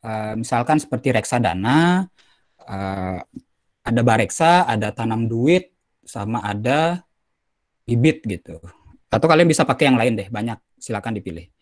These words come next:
Siapa yang mau presentasi minggu depan? Selain Harja dan, eh,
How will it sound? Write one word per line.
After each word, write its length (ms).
Siapa 160
yang 120
mau 80
presentasi 360
minggu 160
depan? 240
Selain 300
Harja 320
dan, 400
eh, 400